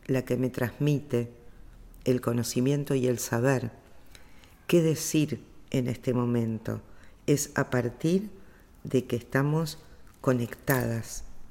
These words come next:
conectados. Ya no, no hace falta buscar la verdad.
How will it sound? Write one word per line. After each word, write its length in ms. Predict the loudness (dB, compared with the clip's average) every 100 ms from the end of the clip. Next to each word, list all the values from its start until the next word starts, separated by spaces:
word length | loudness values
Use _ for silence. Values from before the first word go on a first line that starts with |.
| 0
conectados. 960 | 2 4 0 -2 -2 -2 -4 -8 -10 -16 -20 -20 -20 -20 -20 -20 -20 -20 -20 -20 -20 -18 -6
Ya 240 | 4 6
no, 240 | 6 4 2 0
no 100 | 2
hace 260 | 4 2 0
falta 640 | 2 4 4 4 0 -2 -4
buscar 800 | 0 0 0 -2 4 4 4 -2 -8 -20 -18 -4
la 240 | 0 2
verdad. 520 | 4 2 4 2 0